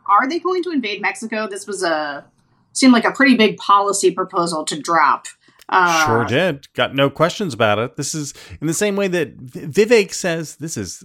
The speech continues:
Speaker 2: fucking Bret Baier and Martha McCallum, two of the worst moderating performances I've ever seen. Vivek says, "I'm going to cut the federal budget by seventy-five percent." And they don't ask a follow-up question of,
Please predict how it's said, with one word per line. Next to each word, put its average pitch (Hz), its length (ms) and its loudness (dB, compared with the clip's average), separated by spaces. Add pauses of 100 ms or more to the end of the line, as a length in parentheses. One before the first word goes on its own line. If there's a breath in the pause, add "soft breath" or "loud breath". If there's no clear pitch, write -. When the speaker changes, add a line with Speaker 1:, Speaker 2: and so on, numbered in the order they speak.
Speaker 2:
fucking 107 420 -12
Bret 110 300 -8
Baier 101 320 -2
and 85 120 -12
Martha 90 240 -8
McCallum, 90 640 -10 (720)
two 160 220 2
of 135 40 4
the 120 80 0
worst 110 320 -4
moderating 101 420 -2
performances 95 560 -10
I've 87 160 -4
ever 87 220 -6
seen. 95 300 -10 (420 loud breath)
Vivek 170 380 2
says, 131 480 -2 (320 soft breath)
"I'm 151 240 0
going 151 200 -2
to 113 120 -10
cut 160 280 -4
the 160 60 -8
federal 143 420 0
budget 117 360 -2
by 98 120 -4
seventy-five 127 840 -2
percent." - 540 -12
And 107 120 -8
they 127 120 0
don't 147 220 -2
ask 117 300 -4
a 107 120 -4
follow-up 175 400 -2
question 98 400 -4
of, 87 320 -8